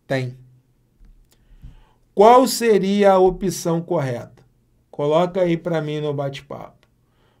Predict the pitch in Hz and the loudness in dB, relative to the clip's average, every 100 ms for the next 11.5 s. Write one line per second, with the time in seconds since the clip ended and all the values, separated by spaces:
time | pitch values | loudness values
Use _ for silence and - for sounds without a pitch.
0 | _ - 175 156 131 - - - - - | _ -6 -4 -4 -6 -12 -18 -18 -18 -16
1 | - 165 - 120 127 - 139 139 156 - | -12 -10 -12 -16 -16 -12 -8 -6 -8 -12
2 | _ _ _ _ _ _ - 160 147 135 | _ _ _ _ _ _ -14 -10 -8 -8
3 | 139 147 143 135 139 135 151 160 - _ | -6 -4 -6 -8 -12 -10 -8 -8 -10 _
4 | 135 139 131 - _ _ _ _ _ _ | -8 -8 -10 -16 _ _ _ _ _ _
5 | - - - 127 131 135 147 143 156 143 | -20 -20 -14 -10 -10 -8 -8 -6 -6 -6
6 | 151 - _ _ - 156 175 190 147 143 | -8 -8 _ _ -6 -4 -4 -6 -4 -4
7 | 143 143 - - - _ _ - - 135 | -4 -8 -12 -20 -20 _ _ -20 -14 -6
8 | 156 139 127 131 143 - - - - _ | -4 -4 -6 -8 -14 -14 -20 -20 -20 _
9 | - 143 170 170 175 110 104 101 - - | -6 0 0 0 -8 -10 -14 -16 -14 -8
10 | 175 180 175 - 196 214 220 107 104 208 | -4 -2 -4 -4 -4 -6 -6 -10 -10 -8
11 | 190 151 156 147 | -8 -6 -4 -6